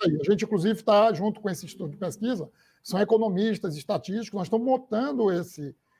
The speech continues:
eles estão pegando dados históricos, entendeu? E desde a, da penetração da, da, da geração distribuída, e eles estão exatamente criando o quê? Eles estão criando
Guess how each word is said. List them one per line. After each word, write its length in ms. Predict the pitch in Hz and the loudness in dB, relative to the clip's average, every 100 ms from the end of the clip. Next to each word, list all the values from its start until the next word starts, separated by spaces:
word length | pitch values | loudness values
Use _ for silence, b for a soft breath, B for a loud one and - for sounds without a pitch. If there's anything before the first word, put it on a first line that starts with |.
| _ | _
eles 100 | - | -8
estão 160 | 151 214 | -2 0
pegando 340 | 226 190 226 | 0 0 0
dados 300 | 196 202 180 | 2 2 2
históricos, 720 | 180 - - 180 226 254 190 156 | -4 -8 0 2 4 0 -6 -10
entendeu? 560 | 147 151 190 233 208 175 | -10 -6 -4 -4 -4 -6
E 200 | 170 170 | -6 -4
desde 520 | 151 220 247 185 185 | 2 4 4 2 -2
a, 180 | 190 185 | -2 -2
da 160 | 165 | -6
penetração 640 | - 175 175 185 165 170 160 | -6 -6 -6 -8 -10 -10 -8
da, 100 | 156 | -6
da, 840 | 156 165 151 139 139 135 156 - | -6 -10 -10 -10 -10 -12 -12 -12
da 120 | 151 | -10
geração 420 | 143 175 151 - 147 | -6 -4 -4 -6 -14
distribuída, 640 | - 170 156 156 202 226 _ _ _ _ - | -14 -12 -10 -8 -8 -10 _ _ _ _ 0
e 140 | 165 | 4
eles 360 | 208 254 247 196 | 6 6 4 2
estão 200 | - 247 | 0 2
exatamente 580 | 220 220 240 220 226 - | 4 4 4 2 2 -2
criando 340 | 208 240 226 | -2 0 2
o 40 | |
quê? 80 | 220 | 4
Eles 180 | 214 156 | 2 2
estão 180 | - 208 | -4 -6
criando 520 | 220 196 208 208 220 | -2 0 0 0 -4